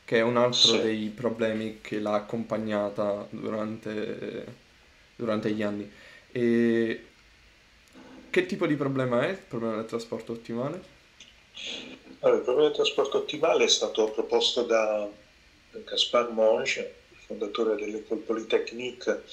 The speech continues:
Speaker 2: negli anni della rivoluzione francese. In termini molto pratici lui diceva, immaginava di dover spostare, diciamo, da, da una pila di materiale,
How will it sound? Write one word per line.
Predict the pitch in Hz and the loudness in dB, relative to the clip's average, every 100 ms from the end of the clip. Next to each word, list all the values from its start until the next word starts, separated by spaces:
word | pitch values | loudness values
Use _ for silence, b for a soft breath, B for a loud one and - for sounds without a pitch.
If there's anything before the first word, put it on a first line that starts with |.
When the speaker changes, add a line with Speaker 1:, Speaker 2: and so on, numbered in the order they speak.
| B B _ - | B B _ -12
Speaker 2:
negli | 110 123 | -4 0
anni | 117 117 | 0 2
della | 113 113 | 2 2
rivoluzione | 113 110 - - 110 | 0 -4 -4 -2 -2
francese. | 107 110 110 - 107 101 113 | -2 -2 0 0 4 4 4
In | 110 - | 0 2
termini | 147 147 139 | 2 2 0
molto | 131 127 - | 0 0 2
pratici | 147 156 139 110 - 104 | 4 2 0 -2 -2 -4
lui | 120 117 110 104 104 - | -6 -6 -8 -12 -14 -8
diceva, | 107 - 107 107 101 B B B B - - | -4 0 2 2 2 B B B B -18 -4
immaginava | 117 117 123 139 143 | 2 4 4 4 4
di | 117 | 2
dover | 117 117 | 2 2
spostare, | 113 - 120 - 120 117 104 | 0 -2 0 2 2 2 0
diciamo, | 104 110 107 107 101 | -2 -4 -4 -4 -2
da, | 101 101 - - b b _ _ _ | -2 -2 -6 -20 b b _ _ _
da | - | 0
una | 101 110 | 0 0
pila | - 131 120 | -2 0 0
di | 113 | 0
materiale, | 113 - 120 117 120 127 127 120 - | -10 -6 -4 -2 -2 0 0 -2 -4